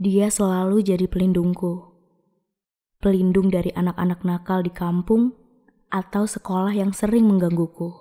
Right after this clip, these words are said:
Hanya karena aku lebih miskin dari mereka. Bukan cuma itu,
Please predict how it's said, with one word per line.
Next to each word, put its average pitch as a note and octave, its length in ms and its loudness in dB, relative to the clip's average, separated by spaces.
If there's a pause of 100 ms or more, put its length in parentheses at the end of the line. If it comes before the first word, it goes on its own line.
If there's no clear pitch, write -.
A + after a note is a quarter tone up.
(1120)
Hanya G#3 240 4
karena G#3+ 720 4 (640)
aku A#3+ 320 2
lebih G#3 240 4
miskin A3+ 400 4
dari F#3+ 240 4
mereka. F#3 560 -4 (1400)
Bukan G#3 240 4
cuma G3 240 2
itu, F#3+ 400 -2